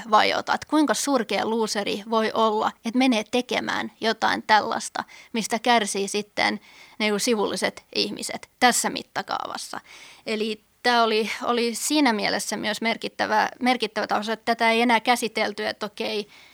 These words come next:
ikävä asia, miten tää olisi pitänyt tehdä paremmin, vaan tää meni ihon alle. Ja sen huomasi niinku koko alan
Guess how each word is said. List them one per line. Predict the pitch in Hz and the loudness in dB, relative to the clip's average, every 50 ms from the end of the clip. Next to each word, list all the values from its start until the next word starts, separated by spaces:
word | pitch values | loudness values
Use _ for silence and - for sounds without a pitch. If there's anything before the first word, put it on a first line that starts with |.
| - _ _ _ - | -20 _ _ _ -6
ikävä | - 240 - 240 220 214 214 208 208 202 | -4 -2 2 4 4 6 6 6 6 6
asia, | 208 208 - 226 208 202 196 196 190 185 | 6 2 0 -2 2 4 4 2 2 -2
miten | - 226 202 - 214 208 | -6 -8 -4 -2 -4 -2
tää | - 208 202 | 2 2 2
olisi | 202 196 - | 2 2 -2
pitänyt | - - - 202 208 202 - | -6 -4 -4 -4 -4 -4 -4
tehdä | - 202 208 202 - | -4 -4 -4 -4 0
paremmin, | - 214 202 220 - 220 214 214 214 | 2 2 2 2 -2 -4 -4 -2 0
vaan | 208 214 220 | 0 -2 0
tää | - 226 220 220 | 2 0 2 2
meni | 214 208 214 214 208 190 233 - | 0 -2 -4 -4 -8 -10 -12 -10
ihon | 247 202 208 202 - - 214 | -8 -8 -8 -6 -8 -6 -6
alle. | - - - - - 208 | -6 -6 -6 -8 -8 -4
Ja | 226 214 208 | -4 -4 0
sen | - 262 254 240 | 2 2 2 4
huomasi | 247 247 233 226 226 208 196 - | 2 2 2 2 2 0 0 -2
niinku | 220 208 214 214 | -8 -8 -8 -10
koko | - - _ - - 220 208 214 214 | -12 -14 _ -4 -2 -2 0 4 4
alan | 202 202 214 220 214 202 196 | 4 4 4 4 0 -2 -2